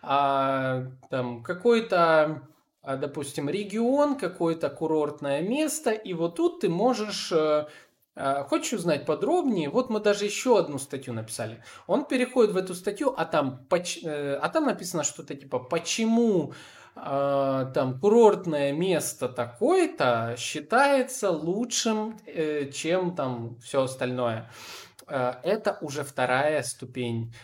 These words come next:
Э, когда, э, даже, даже, знаете, это не вторая, это третья ступень лестницы Ханта. Вторая ступень,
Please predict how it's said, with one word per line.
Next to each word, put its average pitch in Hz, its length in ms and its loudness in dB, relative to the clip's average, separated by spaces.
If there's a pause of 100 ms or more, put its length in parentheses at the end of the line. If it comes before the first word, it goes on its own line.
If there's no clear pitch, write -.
(160)
Э, 123 180 -2
когда, 170 480 4
э, 135 680 2
даже, 170 260 0 (260)
даже, 147 220 -4
знаете, 190 360 0
это 131 120 -8
не 135 120 -4
вторая, 139 320 2
это 127 140 -4
третья 208 400 -6
ступень 139 500 -8
лестницы 123 400 -10
Ханта. 120 320 -10
Вторая 262 400 -6
ступень, 135 520 -6